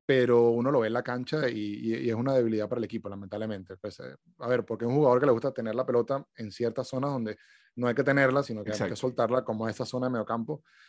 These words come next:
Speaker 1: Y una pérdida, como ha sucedido varias veces, puede generar, eh, en que United termine en una oportunidad de gol, eh, o, o un gol concedido, ¿no? Entonces, sí, sin duda es un tema interesante y, y queda ver cómo lo resuelve Ole, ¿no? Pero la llegada de Rashford, o, o el regreso de Rashford, como bien dicho,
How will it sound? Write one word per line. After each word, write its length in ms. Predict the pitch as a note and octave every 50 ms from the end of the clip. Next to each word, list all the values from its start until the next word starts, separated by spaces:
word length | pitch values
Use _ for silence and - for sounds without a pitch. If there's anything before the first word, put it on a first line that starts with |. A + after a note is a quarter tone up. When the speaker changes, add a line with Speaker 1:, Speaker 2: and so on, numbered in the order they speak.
| _ _ _ _ -
Speaker 1:
Y 240 | B2+ B2 B2 A#2+
una 340 | A#2+ A#2+ A#2+ A#2+ B2+ C3 C3
pérdida, 540 | - C#3+ C3+ C3 C3 C3 C3+ C#3 C#3 C#3 A#2+
como 180 | A#2+ A2+ G#2+ G#2+
ha 40 | G2+
sucedido 320 | B2 B2+ A#2+ G#2+ A2 A2
varias 180 | A2+ A#2+ B2+ B2
veces, 320 | B2 B2+ B2 - D3 C3+ - _ _
puede 240 | - B2 A#2+ A#2+ A#2+
generar, 420 | B2 C3 B2 G#2+ G#2 G2+ G2+ G2+ G#2+
eh, 300 | A2+ A#2 A2+ G#2+ G#2+ G#2+
en 60 | F#2+
que 160 | - G2+ G2
United 180 | G2 F#2+ F#2 A2
termine 540 | G#2+ A2+ G2+ G2+ F#2+ F#2+ G#2+ A2 A2+ G#2 - _ _ _ _ -
en 120 | G#2+ G#2+
una 120 | G#2 G#2 G#2+
oportunidad 500 | A2+ - - A2 G#2 G#2+ G2+ F#2+ F2+ F#2+
de 40 | G#2
gol, 320 | G#2+ A2 A2 A2+ A#2 A#2
eh, 80 | A#2 A2+ G#2 - - - - - - _ -
o, 80 | A2
o 160 | G#2 - G#2+ A2
un 180 | A2 A2+ A#2 A2+
gol 200 | A#2+ A#2+ A#2 A2
concedido, 440 | C3 A#2+ - - G#2+ G#2+ G2+ F#2+
¿no? 120 | G2 G#2 G2+
Entonces, 640 | F#2+ - G2+ G2 - - A#2+ A#2+ A#2 G#2+ - _ _ _ _ _ _ _ _ _ _ _ _ _ _ _ _
sí, 220 | - - D3+ C#3 A#2+
sin 180 | - C3 B2
duda 160 | C3 C#3 D#3+ E3
es 60 | E3
un 80 | F3
tema 180 | D#3 E3 D#3+ E3
interesante 580 | D#3+ D#3 C3+ B2 - D3 D#3 D#3+ E3 E3 F#3 E3
y, 240 | C3+ A#2+ B2 C3+
y 60 | A#2 -
queda 220 | - C3 C3 C3+
ver 160 | C#3 C#3 C#3+
cómo 180 | C3+ D3 C#3+ C#3+
lo 80 | C#3+
resuelve 380 | C3 A#2 G#2+ - A2+ A#2 A#2+ B2
Ole, 200 | A#2+ A2+ G#2 G2+
¿no? 120 | A2+ B2+
Pero 480 | - A2+ G#2+ G#2+ G#2 G2+ G#2 - - -
la 380 | - A2+ A#2 A#2+ A#2+ A#2 A#2 A#2
llegada 340 | A2+ A2+ A#2 A2+ A#2+ C#3 D3
de 60 | C3+
Rashford, 320 | B2+ C3+ C3 - D3+ C#3+
o, 260 | C#3+ D3 - A2+ A2+ -
o 80 | - A2+
el 60 | A2 G#2+
regreso 380 | A#2 G#2+ A2 C3 C#3 C3+ C#3
de 80 | A#2 A#2
Rashford, 200 | A#2 A2 - C3
como 100 | B2 A2+ A2
bien 120 | A2+ A#2
dicho, 260 | A#2 B2 A#2+ - D3+